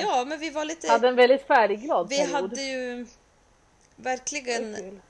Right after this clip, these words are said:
Speaker 1: inte samma klädstil som resten av skoleleverna. Eh, och vi, eh, pratade högt och skrattade högt och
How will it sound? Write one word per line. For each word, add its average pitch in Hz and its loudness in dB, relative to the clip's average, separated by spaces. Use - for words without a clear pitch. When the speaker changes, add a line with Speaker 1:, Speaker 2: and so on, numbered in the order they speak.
Speaker 1:
inte 220 -6
samma 208 -6
klädstil 208 -10
som 240 -6
resten - -4
av 190 -10
skoleleverna. 180 -8
Eh, 202 -2
och 247 -2
vi, 247 -4
eh, 220 -6
pratade 254 -2
högt 220 -6
och 240 0
skrattade 233 -4
högt 220 -8
och 220 -2